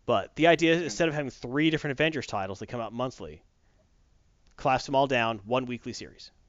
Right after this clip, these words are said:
Speaker 1: Three writers.
Speaker 2: I
Speaker 1: Uh,
Speaker 2: don't know.
Speaker 1: it could work. Maybe not.
Speaker 2: Maybe.
Speaker 1: We'll see.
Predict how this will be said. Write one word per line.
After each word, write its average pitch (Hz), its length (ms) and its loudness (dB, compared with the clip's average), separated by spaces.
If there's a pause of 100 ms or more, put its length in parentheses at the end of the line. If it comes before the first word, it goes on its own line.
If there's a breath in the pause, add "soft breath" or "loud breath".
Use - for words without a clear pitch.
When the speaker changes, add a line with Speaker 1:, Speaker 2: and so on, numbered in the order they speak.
Speaker 1:
Three 156 240 -2
writers. - 460 -6 (1500)
Speaker 2:
I - 80 -4
Speaker 1:
Uh, 101 240 0
Speaker 2:
don't 98 160 -12
know. 92 140 -20 (680 soft breath)
Speaker 1:
it 147 240 -6
could 269 180 4
work. 349 380 -8 (280)
Maybe 113 280 -6
not. 135 160 -4
Speaker 2:
Maybe. 90 260 -14 (180)
Speaker 1:
We'll 196 140 -2
see. 302 320 -4